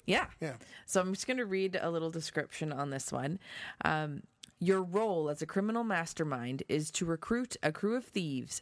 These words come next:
Speaker 1: send them to locations across Europe, and provide them with gear. It's your job to utilize your resources efficiently to steal goods. But being a great mastermind is about more than the things you walk away with.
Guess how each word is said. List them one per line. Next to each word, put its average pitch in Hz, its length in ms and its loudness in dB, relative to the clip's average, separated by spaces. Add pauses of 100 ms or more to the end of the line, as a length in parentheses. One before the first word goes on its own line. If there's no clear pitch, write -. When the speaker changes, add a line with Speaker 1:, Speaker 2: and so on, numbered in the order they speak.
Speaker 1:
send 226 360 0
them 151 160 0
to 156 120 -2
locations 160 500 -2
across 233 480 0
Europe, 240 300 -2 (200)
and 151 180 0
provide 180 400 2
them 214 100 -2
with 190 200 -2
gear. 131 220 -2 (500)
It's 160 220 2
your 165 120 2
job 151 300 0
to - 140 -4
utilize 165 500 0
your 151 100 -2
resources 165 560 0
efficiently 156 640 0
to 143 120 -6
steal 202 300 2
goods. 185 480 -2 (380)
But 180 220 4
being 330 260 -2
a 277 40 -2
great 254 260 2
mastermind 165 720 -2
is 156 120 0
about 170 280 2
more 226 340 0
than 302 140 -4
the 311 100 -4
things 175 320 0
you 170 80 0
walk 139 220 -2
away 240 180 2
with. - 300 -6